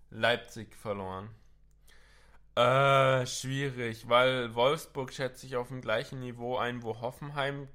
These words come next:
sein könnte. Äh, s-, ähm, es tut mir im,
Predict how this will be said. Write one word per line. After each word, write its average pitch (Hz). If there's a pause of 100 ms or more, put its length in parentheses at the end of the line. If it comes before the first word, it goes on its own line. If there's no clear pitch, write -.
sein 117 (120)
könnte. 170 (1400)
Äh, 131
s-, -
ähm, 117 (200)
es -
tut -
mir 110
im, 98